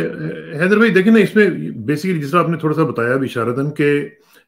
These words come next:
ये स्टॉप गैप अरेंजमेंट है ना, ये कोई मुस्तकिल अरेंजमेंट तो नहीं है। ये हमारी जो इकोनॉमी इस वक्त जो है वो विसाखियों पे खड़ी हुई है,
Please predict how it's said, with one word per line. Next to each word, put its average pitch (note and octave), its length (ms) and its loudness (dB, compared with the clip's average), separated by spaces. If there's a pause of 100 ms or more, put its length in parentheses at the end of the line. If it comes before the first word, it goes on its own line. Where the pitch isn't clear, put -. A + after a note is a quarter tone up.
ये F#3 80 2
स्टॉप F#3+ 360 0
गैप G3+ 200 6
अरेंजमेंट A2 400 0
है G2 100 -10
ना, C3+ 60 -6
ये D#3+ 140 2
कोई D#3+ 160 0
मुस्तकिल D#3+ 540 -2
अरेंजमेंट D3+ 480 -2
तो E3 60 -4
नहीं F3+ 220 2
है। G2 140 -8 (440)
ये D3+ 80 4
हमारी D3 460 2
जो D3 120 0
इकोनॉमी C#3 540 0
इस C3+ 180 -4
वक्त C3+ 220 0
जो B2+ 120 0
है A#2+ 280 0
वो A#2+ 200 -4
विसाखियों A#2+ 480 -2
पे D3+ 100 0
खड़ी A#2 240 -2
हुई G#2 240 0
है, G#2 280 -12